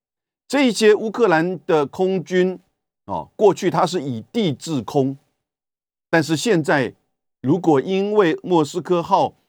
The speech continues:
上面六十四枚S三百的这种防空飞弹随着舰艇沉没而无法发挥的时候呢，可能未来在乌东的大会战当中，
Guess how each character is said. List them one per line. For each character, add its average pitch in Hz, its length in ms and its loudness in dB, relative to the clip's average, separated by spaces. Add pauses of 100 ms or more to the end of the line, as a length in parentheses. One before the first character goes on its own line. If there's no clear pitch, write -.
(200)
上 156 160 2
面 151 180 2
六 220 200 0
十 165 120 -6
四 151 240 -4
枚 139 120 4
S 143 280 -4
三 165 300 0
百 113 280 0
的 127 200 -2
这 156 140 -8
种 117 180 -2
防 131 180 0
空 160 220 -2
飞 160 140 -4
弹 147 180 0
随 147 260 0
着 160 140 0
舰 143 380 0
艇 104 200 -6
沉 120 200 -6
没 156 280 0 (520)
而 131 140 2
无 156 260 2
法 135 260 0
发 151 260 4
挥 160 240 0
的 151 80 -2
时 123 160 -8
候 127 140 -4
呢， 110 180 -6 (560)
可 107 140 -6
能 107 240 0
未 156 220 4
来 107 160 0
在 131 200 0
乌 151 220 -2
东 156 320 0 (400)
的 - 80 -2
大 139 180 2
会 127 200 -2
战 117 200 -4
当 127 220 0
中， 127 220 0